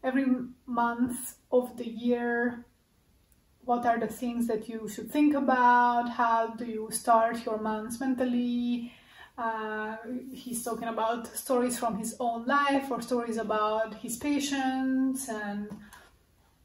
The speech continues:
it's a lot about mindfulness and psychology and how to go about life in a not so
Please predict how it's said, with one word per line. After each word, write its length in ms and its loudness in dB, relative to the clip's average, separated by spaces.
it's 140 -6
a 60 4
lot 180 4
about 580 -2
mindfulness 1080 0
and 560 -6
psychology 1000 0
and 1000 -8
how 360 -4
to 920 -8
go 200 4
about 460 0
life 880 -2
in 140 -4
a 60 0
not 320 -2
so 880 0